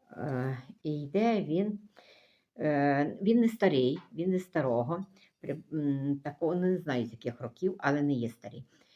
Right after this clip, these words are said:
Тисяч-, е, тисяча сто гривень, сто вісімдесят четвертий номер. Тисяча сто гривень, сто вісімдесят четвертий номер. Отакого чайника.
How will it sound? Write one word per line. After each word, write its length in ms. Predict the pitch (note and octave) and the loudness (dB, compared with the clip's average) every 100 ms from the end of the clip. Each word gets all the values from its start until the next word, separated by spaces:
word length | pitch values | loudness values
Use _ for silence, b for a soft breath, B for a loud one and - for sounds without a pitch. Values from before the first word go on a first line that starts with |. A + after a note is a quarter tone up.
| b _ - | b _ -2
Тисяч-, 380 | A#3 A#3+ A3+ - | 0 -2 -6 -6
е, 180 | D#3+ - - _ _ _ _ _ _ _ _ _ _ _ _ _ _ _ | -4 -4 -8 _ _ _ _ _ _ _ _ _ _ _ _ _ _ _
тисяча 380 | - G#3 G3+ G3 | -4 -2 -2 -4
сто 240 | E3 - C#3 | -4 -2 0
гривень, 560 | D3 E3+ G#3 G#3+ - - | 2 4 4 0 -4 -20
сто 280 | _ F#3 | _ 2
вісімдесят 680 | F#3 F#3 - C#3+ C#3+ D#3+ D#3 | 2 0 -2 -2 0 0 -2
четвертий 520 | - - C3+ C#3 B2 | -6 -4 -4 -2 -4
номер. 280 | G2+ E2 A#2 - _ _ _ _ _ _ _ _ | -4 -8 -12 -16 _ _ _ _ _ _ _ _
Тисяча 460 | _ F#3 F3+ - D#3+ | _ -6 -6 -10 -10
сто 200 | D#3+ C#3 | -6 -2
гривень, 520 | C3+ D#3 G3+ G3+ G3+ B | 0 4 4 2 -2 B
сто 260 | _ _ F3+ | _ _ 0
вісімдесят 560 | F#3+ - D3+ - D3 D3 | 0 -2 -8 -2 -4 -4
четвертий 520 | - B2+ B2+ - B2 | -8 -6 -6 -2 -4
номер. 380 | A#2 G#2+ A2+ - _ _ _ _ _ _ _ _ _ _ _ | -4 -8 -10 -14 _ _ _ _ _ _ _ _ _ _ _
Отакого 440 | - - - D#3 D#3+ | -10 -10 -2 0 0
чайника. 520 | - G#2+ - - | -2 -4 -4 -12